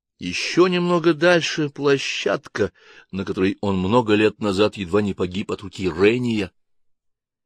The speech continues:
Несмотря на ветхость, это его родной дом — то самое важное место в мире, где он вырос и стал человеком.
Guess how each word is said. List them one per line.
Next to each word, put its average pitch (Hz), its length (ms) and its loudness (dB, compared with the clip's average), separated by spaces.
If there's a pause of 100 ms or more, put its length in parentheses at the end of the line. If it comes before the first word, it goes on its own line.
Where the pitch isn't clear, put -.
(300)
Несмотря 127 600 2
на 123 160 4
ветхость, 131 760 4
это 120 140 0
его 123 180 6
родной 131 480 2
дом — 120 460 4 (600)
то - 160 2
самое 147 480 4
важное 143 520 4
место 165 580 0
в 131 100 -8
мире, 120 260 -2
где 92 180 0
он 92 120 2
вырос 123 640 -2
и - 60 -12
стал 82 380 -8
человеком. 80 720 -4